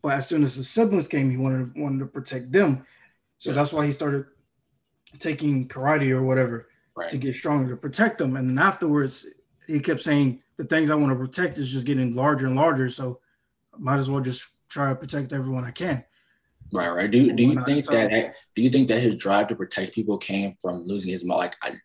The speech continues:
Speaker 2: would it be fair to say that losing his mom made that drive to protect more people, like,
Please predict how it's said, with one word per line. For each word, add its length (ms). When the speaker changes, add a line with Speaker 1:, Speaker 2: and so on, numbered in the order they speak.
Speaker 2:
would 360
it 60
be 80
fair 220
to 60
say 120
that 260
losing 260
his 120
mom 460
made 200
that 160
drive 280
to 100
protect 440
more 160
people, 540
like, 340